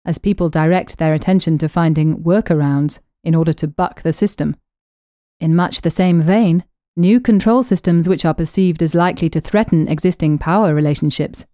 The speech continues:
may be resisted by affected personnel. In order to maximize the effectiveness of the management control system, management should always attempt to maintain a corporate culture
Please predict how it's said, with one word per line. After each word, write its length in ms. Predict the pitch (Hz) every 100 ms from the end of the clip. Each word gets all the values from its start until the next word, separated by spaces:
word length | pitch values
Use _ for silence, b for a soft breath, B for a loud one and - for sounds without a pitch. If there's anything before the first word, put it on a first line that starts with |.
| _ -
may 160 | 190 185
be 120 | 170
resisted 640 | 160 185 240 - - -
by 140 | 160
affected 500 | 151 - 180 - 160
personnel. 600 | - 151 - 156 165 143 - _ _ _ _ _ _ _ _ _ _ _ -
In 100 | 208
order 160 | 285 302
to 100 | 214
maximize 680 | 262 302 - 170 156 151
the 120 | - 160
effectiveness 680 | - 233 180 156 156 185
of 120 | 170
the 80 | 156
management 460 | 160 165 160 156 135
control 380 | 156 147 160 156
system, 440 | 156 - 147 165 _ _ _ _ _ -
management 420 | 226 262 247 233
should 160 | 226 214
always 320 | 262 320 247
attempt 400 | 208 160 160 -
to 60 | 170
maintain 540 | 170 196 190 240 240
a 60 | 175
corporate 440 | 190 175 165 -
culture 460 | - 247 - 160